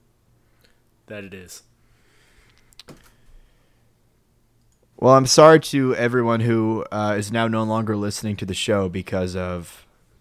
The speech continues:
Speaker 2: that. But <laughs> if you're still here, we can move on to the positive rant. Uh, before we do that, though,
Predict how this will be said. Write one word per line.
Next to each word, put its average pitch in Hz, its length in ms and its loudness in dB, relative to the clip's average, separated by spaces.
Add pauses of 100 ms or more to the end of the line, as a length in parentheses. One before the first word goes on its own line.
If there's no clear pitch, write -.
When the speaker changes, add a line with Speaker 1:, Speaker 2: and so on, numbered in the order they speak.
(520)
Speaker 2:
that. 92 560 -12 (400)
But 98 280 -4 (240)
<laughs> - 100 -18
if 135 340 -8
you're 131 100 -8
still 214 240 -4
here, 143 440 -2
we 127 140 -6
can 135 160 -6
move 131 220 -2
on 127 200 -2
to 127 120 -8
the 107 380 -6 (1200)
positive 123 440 -2
rant. 104 300 -6 (140)
Uh, 117 240 0
before 127 260 -6
we 180 100 0
do 147 140 -4
that, 127 220 -2
though, 107 280 -4